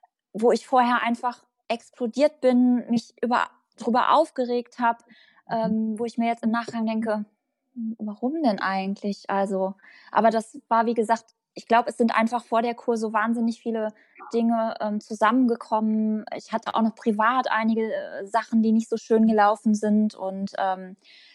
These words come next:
Speaker 1: ja, und die Kur war dann tatsächlich fällig. Ich hab sie, ähm, mir zu der Zeit dann wirklich richtig verdient.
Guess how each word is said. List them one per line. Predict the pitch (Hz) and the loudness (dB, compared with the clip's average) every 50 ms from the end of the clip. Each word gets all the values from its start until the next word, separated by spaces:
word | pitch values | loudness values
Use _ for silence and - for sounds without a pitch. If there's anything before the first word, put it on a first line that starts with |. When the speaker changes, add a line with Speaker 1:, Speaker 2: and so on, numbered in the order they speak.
| _ - | _ 2
Speaker 1:
ja, | 226 220 220 | 4 4 4
und | 220 214 | 2 0
die | 233 | -4
Kur | 226 - - 269 269 247 | -4 2 2 4 4 4
war | 240 233 | 2 2
dann | 226 220 220 | 0 -2 -4
tatsächlich | - 240 220 226 247 233 - - 240 - - | -4 -6 -6 -4 -6 -8 -6 -8 -10 -10 -10
fällig. | - 254 254 240 247 311 392 - - - _ _ _ _ _ _ _ _ _ _ | -8 -6 -2 0 0 0 0 -2 -6 -12 _ _ _ _ _ _ _ _ _ _
Ich | - | -4
hab | 247 226 226 | -4 -2 -2
sie, | 196 208 240 233 220 190 | -2 -2 -2 -2 -2 -2
ähm, | 120 - 202 208 208 214 220 | -2 -2 -2 0 0 0 2
mir | 220 226 233 | 2 0 0
zu | - - 254 | -2 -2 -2
der | 262 262 240 | 0 0 -2
Zeit | - - 262 233 226 233 254 | -2 0 0 0 2 2 0
dann | 247 226 | 0 0
wirklich | 226 240 240 - 262 - - | 0 -2 -2 -4 -6 -4 -4
richtig | 262 262 - - 294 - - | -4 -2 -2 -4 -6 -4 -4
verdient. | 254 226 214 247 247 339 453 - - - _ | -4 -2 0 0 -2 -2 -2 -4 -10 -18 _